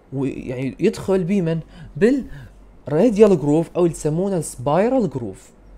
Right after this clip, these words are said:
تذكرون قبل شويه كان الاوريجن والانسيرشن مالت ال-، ال-، اللاترال هيد اوف ترايسبس والميديال هيد اوف، الميديال هيد اوف ترايسبس، قلنا واحد فوق ال-، فوق الجروف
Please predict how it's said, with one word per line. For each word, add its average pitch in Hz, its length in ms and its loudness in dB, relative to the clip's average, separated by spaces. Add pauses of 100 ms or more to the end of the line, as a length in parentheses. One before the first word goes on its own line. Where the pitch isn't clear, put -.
(300)
تذكرون 143 400 -4
قبل 185 220 0
شويه 165 400 -2 (360)
كان 139 120 -4
الاوريجن 147 400 0
والانسيرشن 139 560 -6 (380)
مالت 143 360 -8
ال-، 147 60 0 (540)
ال-، 123 260 -6
اللاترال 143 560 -2
هيد 156 260 0
اوف 135 220 -6
ترايسبس 156 640 -2
والميديال 147 460 -4
هيد 156 240 -2
اوف، 131 240 -6
الميديال 139 680 -6
هيد 160 200 0
اوف 139 180 -6
ترايسبس، 156 580 -2 (460)
قلنا 156 220 0
واحد 170 320 -2
فوق 202 280 2
ال-، 185 140 -2 (880)
فوق 185 240 0
الجروف 156 540 0